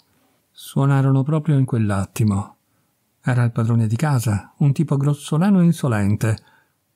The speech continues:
Entrò senza salutare. "Signore", disse al mio amico,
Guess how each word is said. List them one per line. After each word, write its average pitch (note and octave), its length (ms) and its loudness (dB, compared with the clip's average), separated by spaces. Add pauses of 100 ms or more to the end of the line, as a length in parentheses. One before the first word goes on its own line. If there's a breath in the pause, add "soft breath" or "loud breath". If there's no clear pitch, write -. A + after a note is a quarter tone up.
Entrò B2+ 320 0
senza A#2 380 0
salutare. G2+ 840 -4 (680)
"Signore", A#2 640 0 (100)
disse B2+ 280 -2
al A2+ 80 0
mio A#2 140 2
amico, A#2+ 380 2